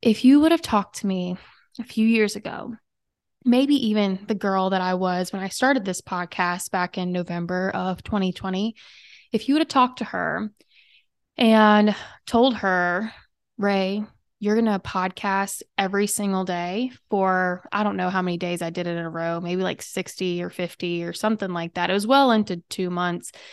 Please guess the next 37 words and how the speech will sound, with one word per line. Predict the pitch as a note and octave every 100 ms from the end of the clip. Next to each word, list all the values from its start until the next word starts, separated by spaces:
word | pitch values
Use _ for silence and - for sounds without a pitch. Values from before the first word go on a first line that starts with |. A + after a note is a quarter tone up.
| - - _
that | G#3 F#3+ F3+ -
I | F3+
podcasted | E3+ F#3+ F3 - F#3+ F3 - F3 -
every | F#3+ F3+ F#3 F3+
single | - G3 F3+ F3
day. | F3+ F3+ F3+ F3 - - - - _
But | - A3
if | G3
you | C4
would | D#4
have | B3+
told | A#3 G3+
her | G#3+ B3 C4+ C4+ - _
that | G#3 G3+ G3 F#3+ F#3+ - _ _
her | - A3
dream | G#3+ F#3 F#3+ F#3 G3 A#3+ D#4 - _ -
of | F#3+ F#3 F3+
podcasting | - G3 G3 - G3 - - G#3 G3 G3 G3+ -
every | G3 G3 G3
single | - G#3 G3 F#3
day | F#3 F3+ F#3+ B3 B3 - - - -
would | G#3
have | G3
failed | F#3 - F#3 F#3 G3+ G#3
around | G3+ F#3+ F3+ F3+
month | F3+ F3+ -
three | - F#3 F3+
or | F3+
month | F3 F3
four, | - F#3+ F#3+ F#3
and | F#3
then | F3+
she | - G3+
would | F#3
just | F3+ - _
post | - F#3 F3+ - -
maybe | F3 F3 F3